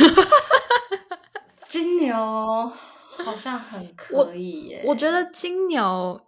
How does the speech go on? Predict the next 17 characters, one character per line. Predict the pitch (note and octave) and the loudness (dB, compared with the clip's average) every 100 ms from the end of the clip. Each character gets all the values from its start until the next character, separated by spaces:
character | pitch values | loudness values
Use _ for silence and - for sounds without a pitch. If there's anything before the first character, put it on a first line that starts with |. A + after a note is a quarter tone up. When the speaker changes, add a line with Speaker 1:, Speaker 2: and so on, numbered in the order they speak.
| _ - | _ -8
Speaker 1:
也 | G3 G3 A3+ | -2 0 0
有 | B3+ F#3+ F#3+ | -2 -2 -6
在 | - A#3+ G#3+ F3 - A#3 _ _ _ | -8 -4 -4 -4 -8 -16 _ _ _
一 | A#3+ A#3 | -8 -8
些 | - - G#3+ G3+ G3 | -8 -2 -2 0 -2
容 | F3+ E3 F#3+ | -4 -6 -6
易 | G#3 | -6
被 | G#3+ F#3+ | -4 -6
讨 | F#3+ - - A#2+ | -8 -10 -12 -8
厌 | F#3+ E3 - | -6 -6 -10
的， | - B1 - - - _ _ _ _ _ | -12 -12 -14 -18 -20 _ _ _ _ _
就 | E3 | -18
是 | F#3+ D#3+ G3 | -16 -16 -14
星 | - F#3+ F#3+ | -8 -6 -4
座 | G3 F3+ | -4 -6
排 | F3 D3+ | -8 -12
行 | - C#3+ | -12 -14